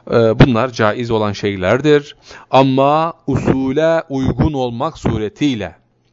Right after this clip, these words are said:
bir mevzuda kıyas yaptığımız zaman bir asla kıyas ederiz. İçtihadımızı da yapar iken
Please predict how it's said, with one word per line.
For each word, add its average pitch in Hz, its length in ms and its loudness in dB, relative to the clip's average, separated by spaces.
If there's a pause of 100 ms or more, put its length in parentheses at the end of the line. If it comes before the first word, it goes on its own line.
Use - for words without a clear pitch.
(880)
bir 147 240 8
mevzuda 117 440 4
kıyas 135 380 -2
yaptığımız 117 480 -2
zaman 147 380 -2
bir 127 260 0
asla 123 260 -4
kıyas 104 320 -8
ederiz. - 560 -16 (1040)
İçtihadımızı 127 840 4
da 208 320 4 (100)
yapar 110 400 -2
iken 185 680 -2